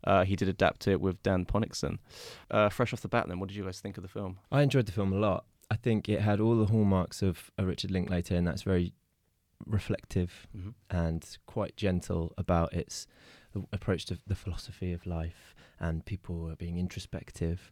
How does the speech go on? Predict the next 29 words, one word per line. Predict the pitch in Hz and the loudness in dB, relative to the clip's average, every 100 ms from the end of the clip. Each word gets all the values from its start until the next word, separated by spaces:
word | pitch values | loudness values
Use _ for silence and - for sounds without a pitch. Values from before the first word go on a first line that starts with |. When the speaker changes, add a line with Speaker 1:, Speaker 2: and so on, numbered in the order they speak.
| - | -8
Speaker 1:
Mm-hmm. | 104 120 | -6 -2
Speaker 2:
and | 107 | 4
all | 123 | 4
the | 113 | 4
things | 113 110 95 | 2 -2 -2
that | 90 | -4
you | 95 | 0
want | 101 95 - | 0 0 -2
from | 87 | -2
a | 82 | -2
Richard | 80 - 87 | -2 -6 -6
Linklater, | 82 76 76 82 | -4 -4 -6 -4
really. | 82 76 78 | -2 -2 0
There | 87 | 2
weren't | 110 113 - | 4 2 0
quite | - - 117 107 95 _ | -12 -2 2 2 0 _
the | 101 98 92 92 - - - - - - - | 2 4 2 -2 -8 -20 -20 -20 -20 -20 -8
protracted | 101 - - - - 92 | -8 -6 -8 -8 -8 0
monologues | 101 98 92 85 80 - - | 2 4 2 2 -2 -8 -6
of | 85 - | -6 -6
people, | 90 - - 90 | -8 -8 -10 -10
like, | 78 - _ _ _ _ - | -12 -14 _ _ _ _ -16
picking | - - 85 | -14 -10 -12
apart | - 98 85 - | -10 -12 -12 -10
something | 87 101 92 | -4 -2 -2
Speaker 1:
Mm. | |
Speaker 2:
that's | 90 | -4
just | - 87 | -6 -10
happened. | - 78 - - | -8 -10 -8 -10